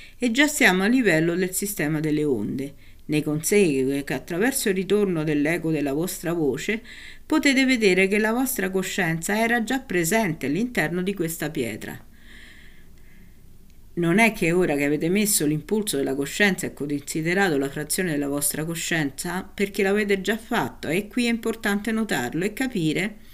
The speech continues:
che potete già vedere la vostra coscienza, cioè è già la vostra coscienza in ogni elemento del mondo. Questo importante sistema di cognizione che è rivelato quando lavorate con l'informazione del sistema cristallino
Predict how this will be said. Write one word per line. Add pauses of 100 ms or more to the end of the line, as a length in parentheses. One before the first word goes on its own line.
(260)
che
potete
già
vedere
la
vostra
coscienza,
cioè
è
già
la
vostra
coscienza
in
ogni
elemento
del
mondo. (640)
Questo
importante (320)
sistema
di
cognizione
che
è
rivelato
quando
lavorate
con
l'informazione
del
sistema
cristallino